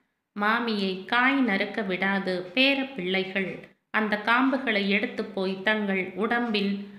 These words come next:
ஏன் மாமியின் முதுகில் அவைகளை ஒட்டி சந்தோஷிப்பார்கள். சின்ன வயதில் எல்லா குழந்தைகளுமே ஒரே மாதிரிதான் இருப்பார்களா? வயது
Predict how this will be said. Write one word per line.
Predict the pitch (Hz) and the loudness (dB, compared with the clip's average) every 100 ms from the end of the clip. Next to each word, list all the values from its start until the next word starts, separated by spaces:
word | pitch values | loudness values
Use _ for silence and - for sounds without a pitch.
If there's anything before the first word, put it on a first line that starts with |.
| - _ _ - | -20 _ _ -6
ஏன் | 220 247 226 202 | 0 0 2 0
மாமியின் | 202 233 247 233 208 196 | 2 2 2 2 2 0
முதுகில் | 208 233 226 214 196 196 | 0 -2 -2 -2 -4 -2
அவைகளை | 202 208 202 208 190 180 | -2 0 0 0 0 0
ஒட்டி | 208 208 - 208 190 - | -2 -4 -4 -2 -2 0
சந்தோஷிப்பார்கள். | 247 247 262 254 220 196 175 175 - 180 165 - - _ _ | 0 2 0 -2 -4 -6 -4 -4 -2 -4 -4 -10 -16 _ _
சின்ன | - 294 294 311 | -2 0 2 0
வயதில் | 208 190 185 196 180 220 | 0 0 0 0 0 0
எல்லா | 247 294 294 277 | 2 2 0 0
குழந்தைகளுமே | 220 190 196 214 208 185 190 185 185 - | 0 0 0 -2 0 -2 0 -2 -4 -4
ஒரே | 226 277 302 302 | -2 0 2 2
மாதிரிதான் | 214 190 208 208 202 196 185 | 2 0 0 0 0 0 2
இருப்பார்களா? | 208 254 - 220 196 170 180 226 214 190 - - _ _ _ _ _ _ _ _ _ _ _ _ | 0 0 0 -2 0 -4 2 2 2 -4 -10 -20 _ _ _ _ _ _ _ _ _ _ _ _
வயது | 208 220 254 247 | 2 4 2 2